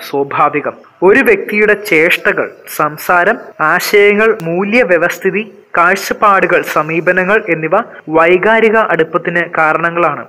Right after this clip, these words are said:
സ്നേഹം ഒരു വികാരമാണ്. സാധാരണ സ്നേഹത്തിന്റെ പുറകിൽ ആവശ്യങ്ങളുടെ പൂർത്തീകരണ സാധ്യതയുണ്ട്. പ്രത്യേകിച്ച്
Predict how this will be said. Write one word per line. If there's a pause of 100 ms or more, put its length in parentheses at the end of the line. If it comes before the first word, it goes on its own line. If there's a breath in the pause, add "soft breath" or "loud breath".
(160)
സ്നേഹം (100)
ഒരു
വികാരമാണ്. (200)
സാധാരണ (160)
സ്നേഹത്തിന്റെ
പുറകിൽ (220)
ആവശ്യങ്ങളുടെ (300 loud breath)
പൂർത്തീകരണ (160)
സാധ്യതയുണ്ട്. (300)
പ്രത്യേകിച്ച്